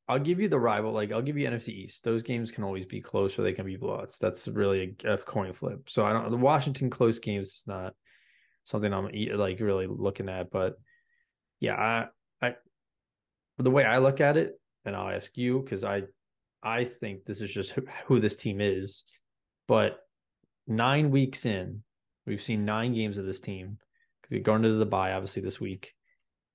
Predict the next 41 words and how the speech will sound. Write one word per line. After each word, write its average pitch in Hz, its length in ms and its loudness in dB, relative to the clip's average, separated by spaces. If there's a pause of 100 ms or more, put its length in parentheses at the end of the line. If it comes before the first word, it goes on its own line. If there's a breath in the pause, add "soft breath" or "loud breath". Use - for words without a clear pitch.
(400)
Is 104 260 2
this, 156 360 4 (140)
is 107 180 2
this 147 160 2
the 156 120 4
team? 127 460 2 (140)
Like, 101 160 2
this 113 180 2
is 120 80 2
our 113 100 6
twenty 110 240 -2
twenty-three 117 340 -4
Eagles 113 400 -4
who 104 140 -4
are 104 80 -2
gonna 101 180 -4
go 101 180 -4
into 104 160 -8
the 98 80 -4
playoffs 101 540 -4
and 98 280 -8 (540 soft breath)
try 120 160 2
and 117 80 2
win 107 80 4
a - 20 -2
Super 127 240 2
Bowl, 151 200 4
who 104 420 0 (400)
win 113 240 -2
really 117 260 2
scrappy. 127 760 -2 (320)
They'll 101 120 -4
find 120 420 -4
a 139 40 6
way 143 100 6
to 147 80 4
win, 156 140 2
but 123 100 2
it's - 160 -2
not 107 220 -6
pretty. 147 580 -2